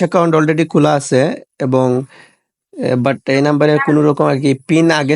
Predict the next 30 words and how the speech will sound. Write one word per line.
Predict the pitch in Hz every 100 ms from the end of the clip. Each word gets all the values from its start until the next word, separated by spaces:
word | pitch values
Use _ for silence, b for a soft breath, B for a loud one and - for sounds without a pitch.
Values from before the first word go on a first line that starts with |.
| -
সেট | 143 -
করা | 143 143
হয় | 147 127
নাই। | 120 120 139
এখন | 147 156 147
পিন | 165 165
সেট | 160 160
আপ | 151 160 151
করার | 156 156
জন্য | 143 151 151 151 151 - 143
নতুনভাবে | 131 143 143 147 151
মানে | 147 139 139
পিন | 156 147
সেট | 151 147
আপ | -
করতে | 143 151 151
হলে | 160 147 127
এখানে | 131 143
দেখা | 139 135
যায় | 143 143
যে | 143
পিন | 147 139
সেট | 143 139
আপের | 143 156
সময় | 135 139
শেষ | 151 135 135
হয়ে | 117
গেছে। | 120 135 - _ B B B -
So | -
এখন | 131